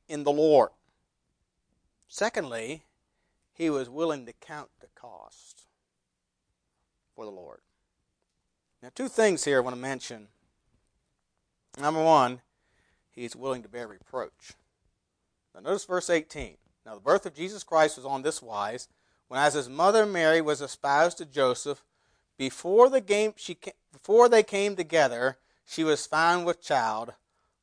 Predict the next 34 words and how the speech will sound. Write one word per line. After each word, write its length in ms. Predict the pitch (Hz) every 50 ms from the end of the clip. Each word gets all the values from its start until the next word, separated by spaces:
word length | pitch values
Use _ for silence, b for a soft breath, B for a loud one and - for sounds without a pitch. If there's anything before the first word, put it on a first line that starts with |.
| -
of 120 | - 107 104
the 60 | 104
Holy 220 | 110 107 101 107
Ghost." 480 | 101 104 - 82 - - - - - - _ _ _ _ _ _ _ _ _ _ _ _ _ _ _ _ _ _ _ _ _ _ _ _ _ _ _ _ _ _ _ _ _ _ _ _ _ _ _ _ _ _ _ _ _ _ _ _ _ _ _ _ _ _ _
Then 200 | - 117 120 120
Joseph, 340 | 117 151 156 175 175 - 185
her 140 | 190 190 185
husband, 260 | 170 160 151 - 165
being 200 | 160 156 147 143
a 60 | 139
just 360 | 127 117 143 147 160 - - 202
man, 200 | 165 151 151 147
not 220 | 143 143 156 135
willing 240 | 131 151 170 175 160
to 60 | 147
make 160 | 151 156 156
her 100 | - 143
a 40 | 135
public 380 | - - 160 160 185 220 214 226
example, 420 | 214 185 156 165 147 135 - 151
was 120 | 139 -
minded 280 | 139 143 143 156 170 170
to 60 | 160
put 140 | - - 165
her 60 | 165
away 180 | 156 147 143 143
privately. 720 | - _ - 170 165 151 120 117 113 110 110 127 135 - _ _ _ _ _ _ -
But 80 | 117
while 220 | 113 131 135 139 139
he 120 | 139 127
thought 280 | - - 156 165 175 180
on 100 | 170 165
these 300 | 165 170 185 185 - -
things, 560 | - 147 135 123 123 127 127 127 - -